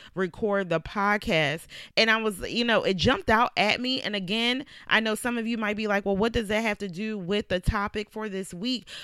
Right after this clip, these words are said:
But the Lord is basically saying in this scripture, just because these men are coming one by one by one and they are the wrong men for you, does not mean that he's slow to keeping his promise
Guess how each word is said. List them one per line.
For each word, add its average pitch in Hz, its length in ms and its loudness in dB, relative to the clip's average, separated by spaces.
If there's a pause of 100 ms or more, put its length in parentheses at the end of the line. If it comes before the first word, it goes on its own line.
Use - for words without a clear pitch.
But 196 380 4
the 202 120 0
Lord 285 380 2
is 262 160 2
basically 220 480 2
saying 226 600 2
in 240 340 2
this 202 240 2
scripture, 233 540 0
just 214 260 0
because 240 600 4 (360)
these 240 300 4
men 214 640 2 (180)
are 202 140 4
coming 214 640 2
one 220 540 2
by 196 160 6
one 214 320 2
by 190 180 4
one 185 160 0
and 208 340 4
they 208 180 4
are 202 120 4
the 185 160 4
wrong 214 500 0 (120)
men 208 460 0
for 226 140 -2
you, 185 300 0 (260)
does 247 320 6
not 254 280 2
mean 254 320 0
that 208 140 6
he's 247 200 2
slow 240 320 0
to 240 140 -2
keeping 233 320 0
his 214 160 -2
promise 247 500 0